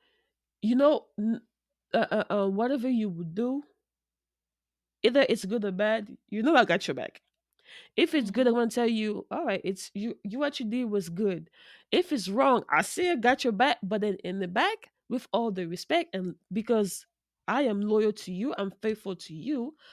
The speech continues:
Speaker 1: I'm gonna tell you that, "You know what? This was wrong, but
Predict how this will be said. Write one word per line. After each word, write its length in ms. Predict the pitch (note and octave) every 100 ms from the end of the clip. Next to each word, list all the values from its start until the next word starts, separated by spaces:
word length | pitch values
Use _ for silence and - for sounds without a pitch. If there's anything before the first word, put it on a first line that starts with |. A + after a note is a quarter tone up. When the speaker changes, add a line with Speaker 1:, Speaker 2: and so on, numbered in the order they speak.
| _
Speaker 1:
I'm 100 | F#3
gonna 180 | G#3 A3
tell 220 | G3 A3+
you 100 | A#3 G#3+
that, 160 | F#3+
"You 100 | F#3
know 140 | A3+ D4+
what? 220 | D#4 D4+ - _ _ _ _ _ - - _ _ _ -
This 260 | A3 C#4+ -
was 240 | A#3 F3+
wrong, 380 | G3+ A3+ F#3 F3
but 340 | G3 A#3+ -